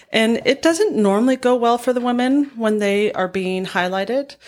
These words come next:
So that's, that's a little bit challenging. And I think the thing that stands out to me is just the magnitude of when God records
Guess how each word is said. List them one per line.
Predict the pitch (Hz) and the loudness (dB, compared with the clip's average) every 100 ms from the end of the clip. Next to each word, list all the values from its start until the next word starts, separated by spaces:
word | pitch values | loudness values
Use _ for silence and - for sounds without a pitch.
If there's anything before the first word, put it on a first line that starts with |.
| - | -18
So | - 226 208 202 | -4 0 0 0
that's, | 196 190 202 - - - - - _ - | 0 0 0 -2 -4 -4 -6 -10 _ -4
that's | 415 415 | -2 0
a | |
little | 339 254 | 0 0
bit | 226 190 - - - - | 2 0 0 -8 -10 -2
challenging. | 202 185 190 185 170 165 | 0 2 0 -2 -2 -2
And | - 196 | -2 -2
I | - | 0
think | 320 330 | -2 0
the | 370 | 0
thing | 240 214 | 0 0
that | 185 | 0
stands | - 190 | 0 0
out | 185 - | -2 -4
to | 185 | -4
me | 180 180 180 - - - | -2 -2 -4 -12 -14 -10
is | 208 214 | -8 -8
just | 180 - 262 269 254 - | -12 -2 0 0 -2 -2
the | |
magnitude | 208 185 190 196 - 180 175 170 | 0 0 0 -4 -4 -4 -4 -6
of | 175 | -6
when | 185 185 | -4 -4
God | 165 170 185 226 247 240 - - - | -2 -2 0 2 0 -4 -16 -20 -8
records | 226 - - 175 160 156 156 - - | -8 -8 -4 -2 0 0 -2 -4 -4